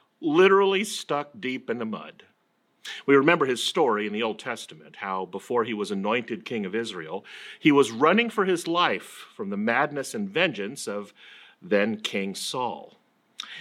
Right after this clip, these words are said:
And as he reflected back on the trauma of that experience, he equated what he was experiencing to sinking in mud. So the psalm says, "He lifted me out of the pit of death,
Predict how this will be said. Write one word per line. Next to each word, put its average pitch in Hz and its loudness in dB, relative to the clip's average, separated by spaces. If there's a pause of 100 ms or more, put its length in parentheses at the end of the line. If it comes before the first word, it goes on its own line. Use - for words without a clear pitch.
(100)
And 160 8
as 165 6
he 170 6
reflected 160 -2
back 196 2
on 117 -2
the 104 -2 (140)
trauma 190 2
of 101 -6
that 87 -8
experience, 87 -14
he 143 -2 (360)
equated 220 2
what 165 0
he 160 -2
was 127 -4
experiencing 123 -4 (640)
to 127 -4
sinking 202 -2
in 151 -6
mud. 110 -6 (960)
So - -2
the 143 -2
psalm 185 4
says, 113 -4 (460)
"He 165 6
lifted 196 4
me 180 0
out 185 2
of 156 -8
the 165 -4
pit 170 -6
of 131 -10
death, - -6